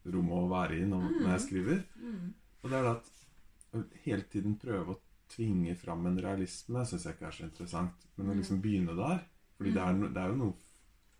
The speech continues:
Speaker 1: det er noen følelser som settes i sving, og det gir jo liksom en kraft til å, det å skrive.
Speaker 2: Mm, mm.
Speaker 1: Men på et eller annet tidspunkt så vil jeg være mer tro mot fortellingen enn å skulle gjenfortelle virkeligheten, da.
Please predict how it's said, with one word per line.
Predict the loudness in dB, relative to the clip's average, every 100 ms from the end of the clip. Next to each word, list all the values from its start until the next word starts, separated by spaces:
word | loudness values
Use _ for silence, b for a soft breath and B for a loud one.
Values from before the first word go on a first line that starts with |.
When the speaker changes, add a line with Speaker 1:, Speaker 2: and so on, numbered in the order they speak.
| _ _ -20 -20 -10
Speaker 1:
det | -4
er |
noen | -4 -2
følelser | -2 -2 -4 -2 -2 -4
som | -4 -4
settes | -2 -6 -6 -8
i |
sving, | -4 -2 0
og | 0
det | 2 2
gir | 2 0 -2 -2
jo |
liksom | 0 -2 -2
en | -2
kraft | -2 -6 -8 -10
til | -6 -2
å, | -2
det | -2
å | -6
skrive. | 0 2 4
Speaker 2:
Mm, | 4 2 -6 -12
mm. | -10 -10 -14 B B -12
Speaker 1:
Men | -6
på | -4
et | 0
eller | 2
annet | 2 0
tidspunkt | -2 0
så | 2
vil | 4
jeg | 4
være | 0 -2 -4
mer | 0 0 0
tro | 0 4 4
mot | 4 0 -6 -16 -12
fortellingen | -8 -6 -2 0 2 2
enn | 0 -2
å | -6
skulle | -2 -2 0
gjenfortelle | -4 -8 -12 -6 -2 0 0 0 -2 -4
virkeligheten, | -2 -2 -2 -6 -4 -4 -2
da. | -2